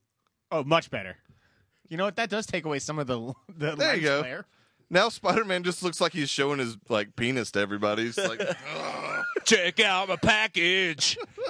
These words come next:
Speaker 1: Uh, different kind of homecoming.
Speaker 3: Ooh.
Speaker 2: Uh, no.
Speaker 1: Spiking it. I did it. I'm done. You guys have a good show.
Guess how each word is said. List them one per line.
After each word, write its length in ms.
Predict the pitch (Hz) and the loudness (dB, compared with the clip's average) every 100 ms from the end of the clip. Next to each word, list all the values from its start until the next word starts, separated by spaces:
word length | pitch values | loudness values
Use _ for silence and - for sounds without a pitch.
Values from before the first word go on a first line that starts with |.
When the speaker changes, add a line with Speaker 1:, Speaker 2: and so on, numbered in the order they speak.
| - 466 440 - - - - - 156 | -8 -12 -14 -16 -20 -18 -16 -4 0
Speaker 1:
Uh, 140 | 143 | 0
different 260 | 135 165 147 | 0 -2 0
kind 160 | 170 147 | 0 0
of 60 | |
homecoming. 560 | 131 123 127 117 110 98 - _ _ _ - _ 180 | -4 -6 -4 -4 -4 -8 -16 _ _ _ -20 _ -4
Speaker 3:
Ooh. 320 | 294 147 101 - - _ _ - - | 0 -2 -4 -14 -20 _ _ -20 -20
Speaker 2:
Uh, 760 | - 185 185 175 170 160 151 156 - | -10 -6 -2 -2 0 0 -2 -4 -2
no. 240 | 151 160 160 | 0 2 2
Speaker 1:
Spiking 360 | 151 277 240 | 2 2 2
it. 120 | 190 - - | -4 -6 -2
I 160 | 180 190 | 2 2
did 240 | 143 175 | 2 0
it. 100 | 156 - - | 0 -4 -2
I'm 240 | 143 156 | 0 2
done. 320 | 147 180 262 277 - - - | 0 0 0 -4 -20 -10 0
You 80 | |
guys 160 | 135 143 | 2 2
have 120 | 151 | 0
a 40 | 139 | -4
good 160 | 135 | -2
show. 260 | - 233 | 2 2